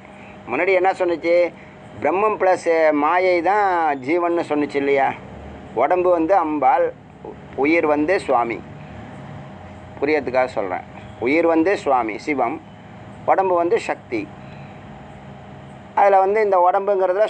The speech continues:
சூக்ஷ்ம உடம்பு, காரண உடம்பு, ஸ்தூல உடம்பு எல்லாம் உண்டு வச்சுங்க. இது ரெண்டும் சேர்ந்தாதான் ஜீவராசிகள்ங்கிற உயிரினங்கள். ஆச்சா? இப்ப என்ன சேர்ந்துருக்கு, அதை பிரிக்கிறாங்க.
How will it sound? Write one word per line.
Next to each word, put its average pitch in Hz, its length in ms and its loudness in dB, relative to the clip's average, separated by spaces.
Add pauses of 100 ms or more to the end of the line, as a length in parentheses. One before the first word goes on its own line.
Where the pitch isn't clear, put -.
சூக்ஷ்ம 196 220 -4
உடம்பு, 180 420 0
காரண 180 360 4
உடம்பு, 175 440 -2
ஸ்தூல 180 300 2
உடம்பு 160 300 2
எல்லாம் 160 260 2
உண்டு 127 240 -4 (720)
வச்சுங்க. 117 480 0 (800)
இது 170 220 4
ரெண்டும் 220 280 2
சேர்ந்தாதான் 185 800 2 (400)
ஜீவராசிகள்ங்கிற 147 920 2
உயிரினங்கள். 143 600 0 (840)
ஆச்சா? 135 460 0 (460)
இப்ப - 140 0 (140)
என்ன 233 140 2 (160)
சேர்ந்துருக்கு, 233 600 2
அதை 233 180 2
பிரிக்கிறாங்க. 180 480 0